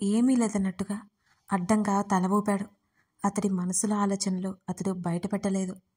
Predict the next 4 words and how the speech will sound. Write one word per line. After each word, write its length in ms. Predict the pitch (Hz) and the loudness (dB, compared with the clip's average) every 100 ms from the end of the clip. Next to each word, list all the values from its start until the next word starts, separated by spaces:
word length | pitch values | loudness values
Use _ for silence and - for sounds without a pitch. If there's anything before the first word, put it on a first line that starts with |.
| _ _ _ - - - | _ _ _ -20 -20 0
ధరణి 400 | 202 262 285 247 - 196 | 4 6 6 4 0 -4
అతని 240 | 196 202 | 0 0
దగ్గరకొచ్చింది. 840 | 196 180 202 214 220 - 208 - - _ _ _ _ _ _ _ _ _ _ _ _ _ _ - | 0 2 2 2 0 0 -4 -4 -14 _ _ _ _ _ _ _ _ _ _ _ _ _ _ 0
"ఇంకోసారి 600 | 233 233 220 220 240 | 2 2 2 0 0